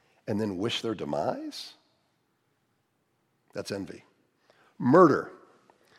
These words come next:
Don't really need to define that one, do I?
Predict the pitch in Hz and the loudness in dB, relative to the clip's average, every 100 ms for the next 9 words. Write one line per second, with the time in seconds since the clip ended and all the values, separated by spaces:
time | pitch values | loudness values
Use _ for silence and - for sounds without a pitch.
0 | - _ _ 120 - 92 78 85 98 92 | -20 _ _ -2 -2 -2 -4 -6 -8 -8
1 | 73 - _ _ _ _ _ 143 113 120 | -12 -14 _ _ _ _ _ -8 -2 -2
2 | 107 123 107 90 104 170 | 0 0 0 -2 4 4